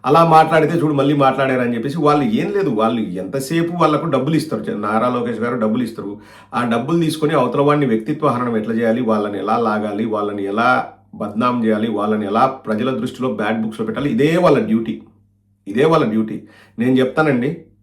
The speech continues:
ఈరోజు ఓపెన్‌గా మరీ ముఖ్యంగా మన రాష్ట్రంలో ఉన్న అందరికీ న్యూట్రల్ పీపుల్ కూడా అర్థమయ్యేలాగా చెప్తాను. ఇంతమంది అండి, ఇంతమంది తెలుగుదేశం, జనసేన, వైఎస్ఆర్ కాంగ్రెస్ పార్టీ, నేను ఒక్కరనట్లే,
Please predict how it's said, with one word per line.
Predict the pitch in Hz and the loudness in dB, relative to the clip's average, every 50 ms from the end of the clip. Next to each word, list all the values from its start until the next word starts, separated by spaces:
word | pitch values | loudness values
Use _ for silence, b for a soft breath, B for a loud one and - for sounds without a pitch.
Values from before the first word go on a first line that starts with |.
| _ | _
ఈరోజు | 104 113 131 139 151 165 165 151 147 135 131 131 131 131 B B B B B B - | -4 -2 0 0 2 2 2 2 2 2 2 2 2 0 B B B B B B -2
ఓపెన్‌గా | 117 135 156 160 160 151 156 151 151 147 - - - - _ _ _ _ _ _ _ _ _ _ _ 98 | 0 2 2 2 2 0 0 0 0 -2 -4 -6 -10 -16 _ _ _ _ _ _ _ _ _ _ _ -8
మరీ | 104 110 117 151 170 | -6 -4 -2 0 0
ముఖ్యంగా | 170 165 143 - 160 151 151 147 143 139 135 - - - - _ _ _ _ _ _ _ | 0 0 0 0 0 0 2 2 2 2 2 0 -4 -10 -18 _ _ _ _ _ _ _
మన | 107 107 123 147 | -4 -2 0 0
రాష్ట్రంలో | 147 143 135 131 135 - - 147 143 139 139 135 | 2 4 4 4 2 2 -2 -2 -2 0 0 0
ఉన్న | 131 127 123 123 123 117 107 90 - - - _ - | 0 0 0 0 -2 -2 -2 -4 -6 -10 -14 _ -6
అందరికీ | 101 113 131 147 151 160 147 143 - - 135 123 107 - - | -4 -2 0 0 2 2 0 0 0 -2 -4 -4 -4 -2 -2
న్యూట్రల్ | 117 139 151 147 - 147 147 143 - | 0 0 0 0 0 -2 -2 -2 -2
పీపుల్ | 147 127 135 127 113 | -2 -2 -2 -2 -2
కూడా | 131 123 | 0 0
అర్థమయ్యేలాగా | 110 110 - 117 117 110 110 104 104 104 | 0 -2 -2 -4 -2 -2 -2 -2 -2 -4
చెప్తాను. | 104 - - 107 110 135 143 B B B B B B B B B - | -6 -8 -8 -8 -8 -8 -8 B B B B B B B B B -2
ఇంతమంది | 127 143 160 160 151 139 143 131 135 139 135 | -2 -2 0 2 2 2 2 2 2 2 0
అండి, | 113 107 104 - - - - - | 0 0 -2 -4 -6 -10 -10 -6
ఇంతమంది | 117 131 - - 123 113 113 110 107 107 | -4 -4 -2 -2 0 0 2 2 0 0
తెలుగుదేశం, | 107 - - - 110 123 135 127 123 131 123 120 127 120 117 113 113 - 117 135 131 113 | -2 -6 -8 -4 -4 -2 -2 -2 -2 -2 0 0 0 0 0 -2 -4 -4 -4 -4 -4 -4
జనసేన, | 98 107 107 113 117 110 - - 107 107 101 107 113 | -2 -2 0 0 -2 -2 -4 -4 -4 -4 -2 -2 -2
వైఎస్ఆర్ | 113 98 87 92 92 98 104 98 - - 90 80 | -2 -2 -2 -4 -4 -4 -4 -6 -6 -8 -10 -10
కాంగ్రెస్ | - 87 87 87 87 87 - - | -8 -8 -8 -6 -8 -8 -10 -12
పార్టీ, | 87 - - - - _ 120 | -14 -16 -16 -18 -14 _ -4
నేను | 117 117 | 0 0
ఒక్కరనట్లే, | 113 110 107 - 147 147 131 - 95 85 - - | 0 0 2 0 0 0 0 0 -4 -6 -8 -6